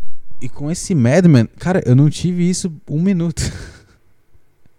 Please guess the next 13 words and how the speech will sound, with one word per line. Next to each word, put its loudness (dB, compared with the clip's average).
Na -2
verdade, 0
eu -4
tive -4
isso -4
por -6
uns -4
quatro -8
minutos, -8
porque -8
no -4
primeiro -4
episódio, -12